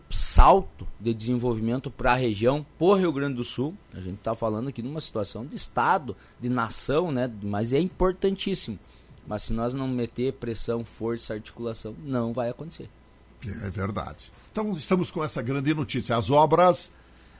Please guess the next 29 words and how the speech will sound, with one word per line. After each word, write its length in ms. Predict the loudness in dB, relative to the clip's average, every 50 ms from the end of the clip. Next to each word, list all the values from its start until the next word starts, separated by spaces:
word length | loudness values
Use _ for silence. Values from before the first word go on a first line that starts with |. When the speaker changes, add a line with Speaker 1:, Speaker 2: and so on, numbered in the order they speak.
| -20
Speaker 2:
do 360 | -18 -16 -10 -4 0 2 4 4
acesso 440 | 2 2 0 0 0 0 0 0
a 60 | -2 0
Capão 340 | 2 0 0 2 2 0
Bonito 540 | 0 2 2 4 4 2 2 0 -2 -4 -2
do 140 | -2 -2 -2
Sul 200 | -2 -2 -2 -2 -2
estão 320 | -2 -4 -4 -4 -4 -4 -6 -2
em 200 | 0 0 2 2
andamento. 460 | 2 0 -2 -2 0 0 2 6 8
Speaker 1:
Estão 280 | 10 10 12 12 10 10
em 20 |
andamento 640 | 8 8 8 8 8 8 8 6 4 2 0 -2 -2
e, 20 |
se 220 | 0 4 4 4 6
Deus 500 | 8 8 10 12 12 12 12 12 10 6
quiser, 420 | 0 -6 -6 -4 -4 -4 -4 -2
se 160 | -2 -2 -2
Deus 520 | -2 0 2 6 8 10 10 10 10 8 8
quiser, 320 | 4 4 6 6 4 4
termina, 500 | 4 4 2 2 2 2 2 0 0 0
que 140 | 2 2 2
eu, 80 | 2
como, 440 | 2 4 4 6 6 6 4 2 0 6
quando? 400 | 8 10 10 10 10 6 2 -4
O 100 | -4 -2
mais 320 | 2 4 4 4 2 2
breve 340 | 4 6 6 8 6 6 4
possível. 540 | 0 -4 -4 -4 -2 -4 -4 -6 -8 -14